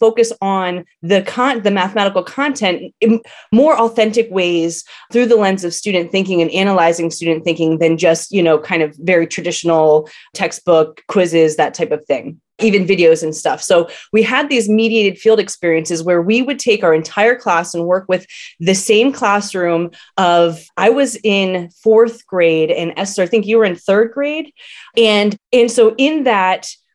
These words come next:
we had them working regularly. Esther was there every week for ten or twelve weeks, and I was there for seven weeks, kind of like every other week of the semester. And so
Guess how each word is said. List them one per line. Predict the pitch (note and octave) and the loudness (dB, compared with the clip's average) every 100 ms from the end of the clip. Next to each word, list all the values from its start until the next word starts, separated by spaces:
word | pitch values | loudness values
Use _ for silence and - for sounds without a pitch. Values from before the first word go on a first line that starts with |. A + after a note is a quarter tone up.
| _ | _
we | G#3 A#3 | 0 0
had | A3 B3 B3+ | 2 0 2
them | A3+ G#3+ | 2 4
working | A#3 B3+ B3 G#3 G3 F#3+ - | 2 2 0 -2 -4 -8 -4
regularly. | F#3 A#3+ A#3 G3 F3 E3+ E3+ | 0 2 2 0 0 0 0
Esther | F#3 G3+ A3 | -2 -2 -2
was | G3+ G3+ | -2 0
there | G3 F#3+ F#3 G3+ | 2 2 2 -2
every | G3+ G#3+ G3+ | -4 -4 -4
week | F#3+ A3 A#3 - | -4 -4 -4 -6
for | - G3 | 0 0
ten | F#3 - A3 A#3 A#3 F#3+ | 0 -2 0 0 -2 -6
or | |
twelve | F#3+ - A3+ A3 | -4 0 2 2
weeks, | G#3+ A#3 - | 0 -4 -4
and | F3+ | -2
I | F#3+ | 0
was | G#3 G#3 | 0 2
there | F#3+ | -2
for | F#3+ | -2
seven | E3+ - F#3 F#3 F3 - | -6 -2 0 -2 -4 -6
weeks, | E3+ E3+ - - - - - - | -4 -4 -4 -10 -12 -16 -20 -10
kind | - F#3+ | -2 0
of | E3+ | 2
like | E3+ - | 0 0
every | G3 F#3 | -2 2
other | G3+ F#3 | 2 2
week | E3 D#3+ | -4 -4
of | D#3 D#3 | -4 -4
the | |
semester. | D#3 D#3+ C#3+ C#3 - D3 C3+ - - - - | -4 -4 -6 -6 -2 -2 -2 -6 -16 -20 -4
And | A3 G#3+ G#3 G#3 | 0 2 2 0
so | - A#3 G#3 G3 G3+ | 0 4 4 2 -4